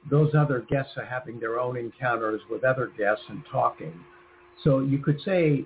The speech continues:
in the metaphor, uh, at a big party, there are parallel universes going on. If you come into the planet and you have particular karma with assorted numbers of people, and whether by karma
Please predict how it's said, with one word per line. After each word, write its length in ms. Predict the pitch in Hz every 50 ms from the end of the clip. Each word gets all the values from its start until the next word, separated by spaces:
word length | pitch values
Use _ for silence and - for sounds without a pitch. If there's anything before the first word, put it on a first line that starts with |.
| - -
in 140 | - 135 127
the 80 | 127 131
metaphor, 680 | 135 147 147 156 151 147 - 143 120 113 110 107 101 - - -
uh, 140 | 120 127 135 - _ -
at 140 | 127 120 127
a 40 |
big 300 | 110 110 139 151 143 - _
party, 400 | - - 165 160 156 139 131 120 101
there 160 | 120 117 120
are 160 | 117 110 110 - _ -
parallel 460 | 147 143 139 139 135 127 123 120 117
universes 640 | 123 131 143 143 143 - 107 101 - - - 156 147 -
going 240 | 98 92 85 80 80
on. 300 | 82 78 78 - - - _ _ _ _ _ _ _ _ _ _ _ _ _ _ _ _ _ _ -
If 140 | 156 151 143 143 143 123
you 340 | 127 151 185 196 196 175 151 _ _ _ _ - -
come 160 | 139 165 160
into 200 | 160 151 143 139
the 120 | 123 117 113
planet 560 | - - - 196 214 196 165 127 113 110 - _ -
and 140 | - 117 117
you 120 | 123 139 135
have 280 | 131 131 120 113 - - _ _
particular 540 | - 147 - - 156 151 - 143 120 104 - -
karma 400 | - - 160 160 160 160 151 127
with 180 | 107 104 - - - _ _ _ _ _ -
assorted 540 | - - - - 151 147 143 135 123 101 -
numbers 420 | 127 131 131 131 127 123 117 - -
of 80 | 95 - - -
people, 400 | - 175 175 175 - - - - - 147 - - - - - _ _ _ -
and 280 | - 123 123 127 131 131 - - 147 143 - - _ - - 139
whether 220 | 143 147 151 156
by 220 | 135 113 117 120
karma 520 | 110 - - - 139 139 139 135 135 127